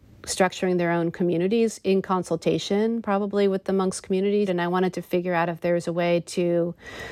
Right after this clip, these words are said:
read between the lines or pull the layers apart and peek in and see some of those processes of female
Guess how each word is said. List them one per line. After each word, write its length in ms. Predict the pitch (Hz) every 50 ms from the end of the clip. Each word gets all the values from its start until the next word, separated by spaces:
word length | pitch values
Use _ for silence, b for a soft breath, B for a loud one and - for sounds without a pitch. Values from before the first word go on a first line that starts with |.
| B B B B B B B B _
read 320 | 196 185 196 208 196 185 185
between 320 | 185 - - 202 185 180
the 80 | 180 180
lines 640 | 180 190 202 202 202 196 196 190 190 185 180 - - 175
or 160 | 180 175 170
pull 340 | - 185 175 175 175 175 170
the 240 | 170 170 170 160
layers 480 | 165 180 185 202 202 196 190 185 175 -
apart 600 | 175 170 - - - 180 175 175 175 175 165 - -
and 240 | 175 180 175 175 -
peek 300 | - 208 185 180 - 208
in 200 | 220 214 196 185
and 160 | 180 180 170
see 300 | - - - 214 208 202
some 240 | 196 - 208 185 180
of 100 | 175 170
those 200 | 175 170 165 -
processes 800 | - - 160 170 - - 170 180 - - 185 175 170 165 165 - -
of 260 | - 175 180 185 170
female 600 | - - - 190 175 175 175 170 170 170 165 165